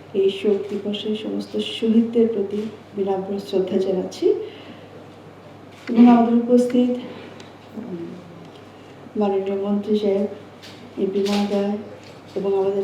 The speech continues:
চলচ্চিত্র, আহ, যারা গুণীজন কলাকুশলী আছেন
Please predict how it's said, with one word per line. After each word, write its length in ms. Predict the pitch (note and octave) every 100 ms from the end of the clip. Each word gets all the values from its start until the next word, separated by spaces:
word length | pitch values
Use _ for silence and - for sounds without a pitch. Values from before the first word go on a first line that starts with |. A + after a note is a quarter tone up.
| -
চলচ্চিত্র, 760 | G3+ F#3+ F#3+ A3 - G#3+ G#3 G#3 - - - - - - - -
আহ, 80 | - F3 F3 F3+ F3+ - - - - - -
যারা 280 | G#3+ G3 F#3
গুণীজন 600 | F#3 A3+ A3 G#3+ G#3+ G#3 A3 - - - - - - - -
কলাকুশলী 680 | G3 F#3+ G3 G#3+ A3+ G#3 G3+
আছেন 320 | G3 -